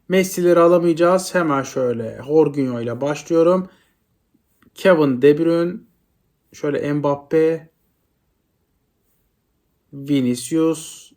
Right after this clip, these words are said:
Fernando Torres de var bu arada. Şöyle genel dedik değil mi? Tamam onu diyelim çünkü. Neymar var. Şöyle daha özel tasarım kartları almaya çalışalım. Yüz rating. Rodri kaç oluyor? Yüz.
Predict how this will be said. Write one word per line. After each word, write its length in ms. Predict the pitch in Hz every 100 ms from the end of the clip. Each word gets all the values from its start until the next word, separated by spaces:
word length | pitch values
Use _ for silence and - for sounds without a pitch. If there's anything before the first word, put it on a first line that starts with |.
| _
Fernando 480 | 143 143 151 151 151
Torres 400 | 160 160 151 135
de 40 |
var 260 | 127 123 127
bu 100 | 123
arada. 500 | 120 123 160 185 - _ _ _
Şöyle 400 | - 156 160 165
genel 440 | - 143 143 143
dedik 320 | 143 147 -
değil 100 | 175
mi? 100 | 190 -
Tamam 300 | 131 127 127
onu 180 | 131
diyelim 320 | 131 131 139 135
çünkü. 520 | 131 117 139 156 165 - _ _ -
Neymar 440 | 143 156 151 139
var. 560 | 135 143 170 - - _ _ _ _ _ _ _ _ _ _ _ _ _ _ _ _ _ - - - -
Şöyle 400 | - - 135 139
daha 220 | 135 139 147
özel 380 | 139 147 147
tasarım 420 | - 143 147 151 147
kartları 480 | 156 143 - 151
almaya 360 | 147 139 135 131
çalışalım. 640 | - 147 143 147 147 156
Yüz 300 | 147 143 139
rating. 520 | 135 127 120 151 151
Rodri 320 | 147 147 147 156
kaç 240 | 147 -
oluyor? 380 | 131 131 143 175 - _ _ _ _
Yüz. 680 | 139 135 147 160 - -